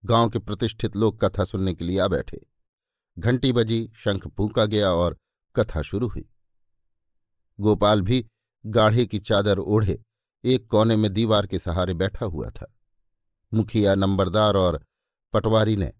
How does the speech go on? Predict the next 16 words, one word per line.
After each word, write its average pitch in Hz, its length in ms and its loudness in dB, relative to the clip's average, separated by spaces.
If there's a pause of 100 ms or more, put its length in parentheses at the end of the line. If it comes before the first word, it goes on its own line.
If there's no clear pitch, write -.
(140)
मारे 98 220 2
हमदर्दी 95 520 -2
के 104 100 -6
उससे 87 240 -6
कहा, 87 320 -6 (960)
"सत्यनारायण 131 720 2
की 120 120 -4
महिमा 117 360 2
थी 147 380 0
कि 127 160 -2
तुम 110 240 0
पर 101 160 -4
कोई 95 240 -2
आंच 110 360 -4
न 71 80 -4
आई।" 80 440 -4